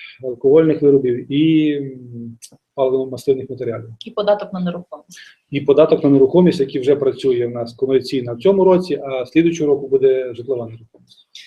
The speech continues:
Speaker 2: От, пане Руслане, от серед тих от, е, проєктів територіальних громад, які вам запропонували, очевидно, подавали якісь розрахунки, що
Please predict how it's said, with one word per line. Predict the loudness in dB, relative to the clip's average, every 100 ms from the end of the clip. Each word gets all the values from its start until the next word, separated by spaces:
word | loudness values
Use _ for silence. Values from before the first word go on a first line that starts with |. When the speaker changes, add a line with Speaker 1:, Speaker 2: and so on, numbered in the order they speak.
| -20 -20
Speaker 2:
От, | -8
пане | -4 -4
Руслане, | -4 -4 -2 -6
от |
серед | -6 -8 -6
тих | -8 -6
от, | -8 -12 -10
е, | -8 -6 -8 -8 -2
проєктів | -2 -2 -10
територіальних | -8 -4 -2 -2
громад, | -2 -2 -4
які | -8 -6
вам | -6 -6
запропонували, | -6 -6 -6 -4 0 0 -2 -6 -12
очевидно, | -12 -6 -2 -2 -2 -4
подавали | -6 -2 0 0
якісь | -4 -6
розрахунки, | -4 -2 -2 -2 -8 -10 -12
що | -14 -12